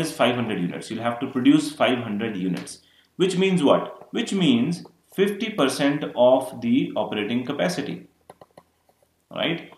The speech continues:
So, uh, the break-even point, no, I should say, uh, yeah, let me write, break-even point is fifty percent of the capacity, meaning that there is another fifty percent capacity available for you to now make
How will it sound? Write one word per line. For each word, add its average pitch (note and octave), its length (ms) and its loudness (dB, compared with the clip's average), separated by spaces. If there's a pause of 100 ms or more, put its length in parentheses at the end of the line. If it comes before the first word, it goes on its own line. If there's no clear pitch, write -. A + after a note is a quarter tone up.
(240)
So, C#3 540 2
uh, F#2+ 600 2 (180)
the A2+ 220 -6 (100)
break-even C3+ 880 2 (100)
point, C#3+ 600 2
no, G2+ 160 -8
I D#2+ 100 -8
should F#2+ 240 -10
say, F#2+ 460 -4 (1000)
uh, F2 500 0 (200)
yeah, A2 320 2
let G#2+ 140 -8
me G#2+ 120 -4
write, F2+ 300 -4
break-even E3 520 0
point C#3+ 520 0
is C#3 400 2 (180)
fifty F3+ 380 -2
percent D#3 520 0 (160)
of A#2+ 180 0
the B2 80 -2
capacity, F#2+ 580 -4
meaning B2+ 720 -2 (160)
that C#3 180 0
there D3+ 80 0
is D3+ 120 2
another D3+ 360 2
fifty - 360 -6
percent C#3 360 -2
capacity A#2+ 580 -6
available B2 540 0
for A2+ 160 -4
you C#3 320 6
to A#2+ 80 -6
now G2+ 320 2
make F#2+ 240 -6